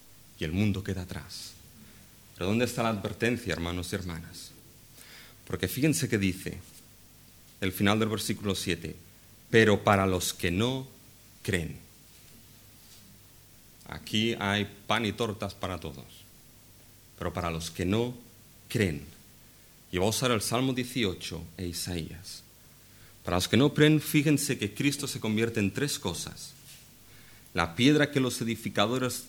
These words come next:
desecharon ha venido a ser cabeza del ángulo, piedra de tropiezo y roca que hace caer. Cristo se presenta o bien como aquella piedra angular,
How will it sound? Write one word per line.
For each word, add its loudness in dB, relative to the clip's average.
desecharon 0
ha 2
venido 2
a -2
ser -4
cabeza -4
del -8
ángulo, 2
piedra 2
de -4
tropiezo -2
y 0
roca -2
que 0
hace -4
caer. -10
Cristo 6
se 4
presenta 4
o 8
bien 4
como 4
aquella 2
piedra 6
angular, 6